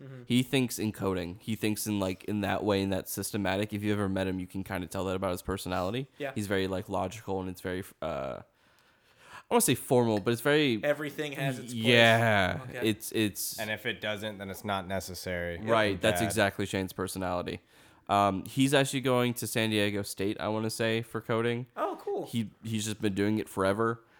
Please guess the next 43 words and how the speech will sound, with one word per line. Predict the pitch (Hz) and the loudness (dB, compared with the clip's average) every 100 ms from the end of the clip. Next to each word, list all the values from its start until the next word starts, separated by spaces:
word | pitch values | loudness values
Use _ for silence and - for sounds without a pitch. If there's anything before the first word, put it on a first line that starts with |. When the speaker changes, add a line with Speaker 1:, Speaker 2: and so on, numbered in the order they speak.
| _ | _
Speaker 2:
It's | - 107 | -8 -2
fucking | - 135 147 123 | 0 0 0 -2
crazy. | - - - 226 247 98 92 - - - | -6 -10 -4 -4 -4 -6 -6 -10 -16 -8
It's | 113 - | -6 -2
like, | 123 107 | -4 -2
what | 262 | -2
Speaker 1:
Yeah. | 156 185 | 0 -2
Speaker 2:
the | |
fuck? | - - 359 - - _ _ _ _ | -4 -4 -4 -6 -20 _ _ _ _
Speaker 1:
That | 147 | -14
shit's | - 185 | -12 -14
crazy. | - 139 131 120 _ _ - | -8 -8 -8 -14 _ _ -10
Speaker 3:
But | 113 | -6
then | 120 123 | -2 -2
that | 120 | 0
goes | 131 120 | 0 2
back, | 127 131 123 | 2 2 0
like, | 113 101 - _ _ _ _ _ _ - | -2 -2 -6 _ _ _ _ _ _ -14
bl-, | 104 - _ | -14 -14 _
being, | 113 113 107 98 - | 0 2 0 -2 0
thinking | 117 107 113 95 | 0 0 -4 0
black, | 101 104 - - | 4 4 2 2
black | 110 104 | 2 2
and | 95 | 2
white. | 101 113 90 | 2 2 0
Like, | 107 101 - | -2 -4 -6
yeah, | 123 147 175 | -6 -4 -2
it, | 170 | -2
it | 170 | 0
works | 160 170 - | 0 0 -4
in | 165 | -6
some | 160 247 | -6 -6
zones, | 147 160 175 | -2 -2 0
and | 160 156 | -2 -4
it | 139 | -4
does | 170 139 | -4 -2
work | 160 160 - | -2 -2 -4
most | 117 143 - | -2 0 -2
of | 101 | -2
the | |
Speaker 1:
Yeah. | 120 | 0
Speaker 3:
time, | 123 | 2
but | 117 113 | 2 0